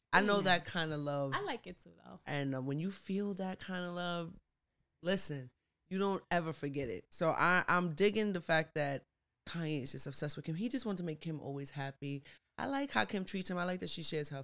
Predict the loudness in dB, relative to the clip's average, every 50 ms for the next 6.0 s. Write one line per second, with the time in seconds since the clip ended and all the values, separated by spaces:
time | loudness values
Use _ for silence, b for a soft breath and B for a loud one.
0 | -6 -4 -2 -2 -2 -2 -2 -4 -6 -4 -4 -6 -6 -6 -6 -6 -6 -4 -4 -6
1 | -8 -10 -14 _ _ _ _ _ -12 -10 -8 -8 -8 -8 -8 -8 -8 -8 -10 -10
2 | -10 -10 -10 -12 -14 -12 _ -6 -4 -4 -4 -4 -4 -4 -4 -4 -4 -4 -4 -4
3 | -2 -2 -2 -2 -4 -4 -6 -6 -8 -10 -10 -10 -10 -10 -10 -12 -14 -16 -10 -6
4 | -6 -4 -4 -6 -8 -12 _ _ _ _ -12 -12 -12 -12 _ -12 -14 -12 -12 -14
5 | -14 -16 -16 -20 _ -20 _ _ -20 -20 -20 -18 -8 -6 -4 -2 0 0 0 0